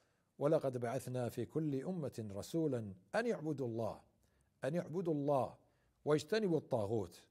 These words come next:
فاعبدوا الله هو إثبات بمعنى أي إلا الله، وقوله "واجتنبوا الطاغوت" نفي بمعنى لا إله، فهنا تحصل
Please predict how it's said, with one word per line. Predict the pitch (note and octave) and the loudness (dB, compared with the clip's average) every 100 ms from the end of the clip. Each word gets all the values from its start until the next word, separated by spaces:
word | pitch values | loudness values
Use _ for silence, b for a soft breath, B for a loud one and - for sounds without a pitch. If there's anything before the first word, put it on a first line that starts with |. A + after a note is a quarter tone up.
| b b b b b _ | b b b b b _
فاعبدوا | - C3+ B2+ B2+ _ _ _ - F3+ F#3+ G#3+ G3+ | 0 2 2 -4 _ _ _ -2 -2 -2 0 2
الله | F#3+ G#3+ A3+ G3+ - - _ | 6 6 6 4 -4 -16 _
هو | - E3+ | 0 2
إثبات | D#3 - D3 F#3+ B2+ - - - | 2 0 2 2 2 -6 -20 -8
بمعنى | B2 E3 E3 E3+ F3+ F3+ - b b _ _ _ _ _ | -2 -2 0 0 2 0 -6 b b _ _ _ _ _
أي | D3 D#3+ D#3 | 2 2 2
إلا | A3+ A#3+ F3+ | 0 4 4
الله، | D3 B2 F#2+ F2 - - | 4 2 0 -6 -14 -14
وقوله | A2+ E3 D#3 C3 G2+ | 0 2 2 0 -2
"واجتنبوا | C#3 A#2+ F3 D3+ | -4 0 0 0
الطاغوت" | - A#2+ G#2+ C#3+ F#3 F3+ - | -2 -4 0 2 2 0 -10
نفي | C#3 D3+ - D3 C#3+ B B B B | -4 -2 2 0 0 B B B B
بمعنى | B2 C#3 D3+ B2+ B2+ | -4 -2 -2 -2 -2
لا | B2 C3+ | 0 0
إله، | A#2+ B2+ C3+ A2 A2+ A2 - b b | 0 0 -2 0 -2 -2 -8 b b
فهنا | B2+ C3 D3 | -8 -4 -4
تحصل | A2+ G#2+ C#3 - B2+ A#2+ A#2+ | -6 -6 -8 -6 -4 -2 -2